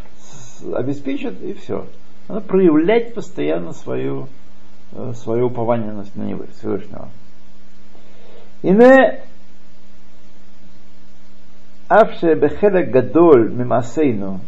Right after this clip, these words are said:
анакшурим бе иньяней олам азе и в шарахерет.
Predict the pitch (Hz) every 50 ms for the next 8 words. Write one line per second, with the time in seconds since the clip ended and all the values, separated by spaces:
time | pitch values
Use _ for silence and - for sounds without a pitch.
0 | - - - - 147 143 139 - - - - - 135 127 135 143 147 147 135 123
1 | 113 101 87 - 98 117 120 120 117 117 117 113 113 113 113 - - - - -
2 | - - 120 117 117 123 123 127 127 131 131 123 117 117 110 104 101 107 110 110
3 | 110 101 107 117 123 143 175 180 - - - - - - - - - - - -
4 | - - - - - - - - - - - - - - 170 180 190 190 170 -
5 | - - 147 131 127 117 107 104 110 107 107 127 - -